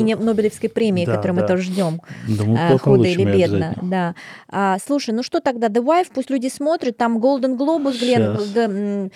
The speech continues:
Speaker 2: э, Глен Глоус получила, значит, э, э, это, в принципе, э, много фильм на Оскаре шума наделал во всех
Speaker 1: А,
Speaker 2: этих. А что ещё у тебя?
Speaker 1: у меня ещё не-,
Speaker 2: М.
Speaker 1: несколько списков, я можно прям
Speaker 2: Давай,
Speaker 1: прочитаю,
Speaker 2: давай,
Speaker 1: потому что
Speaker 2: конечно, да.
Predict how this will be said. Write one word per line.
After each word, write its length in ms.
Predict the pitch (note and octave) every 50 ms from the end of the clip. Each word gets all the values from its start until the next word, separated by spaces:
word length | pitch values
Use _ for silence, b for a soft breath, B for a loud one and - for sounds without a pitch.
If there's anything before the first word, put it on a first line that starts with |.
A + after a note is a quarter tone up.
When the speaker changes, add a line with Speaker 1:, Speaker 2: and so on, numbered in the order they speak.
| B B B B B
Speaker 2:
э, 220 | - F3+ F#3+ F#3+
Глен 440 | F#3+ G3 F#3+ F#3+ G3+ A#3 A#3 A3 A3+
Глоус 220 | A3 A#3 A3 G#3+
получила, 800 | G#3 - G3+ G#3 G#3 G#3 - - A3+ A3 G#3 G3 F#3+ F#3+ F#3 F3+ - F2+
значит, 500 | F3+ F3+ G3+ G#3 G#3+ G#3+ - - A3 G#3+ _ -
э, 380 | G#3 G#3 G#3 G3+ G3+ G3+ G3 G3 G3 B B B B B B -
э, 40 | F3 G3+
это, 260 | - - G#3+ G#3+ A#3+
в 60 | G#3+ -
принципе, 540 | - B3 B3 A#3+ A3+ - - _ - A3 G#3
э, 760 | G3+ G3+ G3 F#3+ F#3 F3+ F3 F3 E3+ D#3+ D#3 C#3 B2 B2 A#2 - G2+ F#2+ - F#3 F#3 F#3 F#3
много 440 | - G3 G#3+ A3+ A3+ G#3+ G3+ G#3 G#3
фильм 320 | G3+ - - G#3+ F#3+ F#3+ F#3+
на 100 | G3 F#3 G3+ A#3
Оскаре 300 | C4+ C4+ - - A#3+ A#3+
шума 280 | - - B3+ A3+ A3 G#3
наделал 560 | G3+ G3+ G#3 G3+ G3 G#3 G#3+ G3+ G3 F#3+ F#3+
во 100 | F3+ F#3
всех 240 | F3 - - D#3 E3
Speaker 1:
А, 40 | E3 D#3+ D#3+
Speaker 2:
этих. 200 | - F#3 F3+ -
А 140 | - - F#3+
что 180 | - - -
ещё 220 | G#3 F#3+ - - D#3+
у 40 | D3
тебя? 180 | C#3+ A#2+ A#2
Speaker 1:
у 40 | B2+
меня 120 | C3+ C#3 C3
ещё 280 | B2+ A#2 - C#3+ C3
не-, 240 | A2+ A2+ A#2+ B2+ C3
Speaker 2:
М. 100 | - - C#3+
Speaker 1:
несколько 240 | C#3+ C3 - -
списков, 260 | - - A3 G#3+ - -
я 80 | C3
можно 160 | D#3+ F#3+ E3
прям 140 | - - A#2 G#2+ -
Speaker 2:
Давай, 380 | A#3 - A3+ G#3+ F#3+ - G3
Speaker 1:
прочитаю, 20 | G3
Speaker 2:
давай, 160 | A3 F#3+ F#3+
Speaker 1:
потому 260 | A2 G#2+ - - - G3+
что 80 | -
Speaker 2:
конечно, 120 | - A#3 G#3+
да. 200 | F3 F3 F3+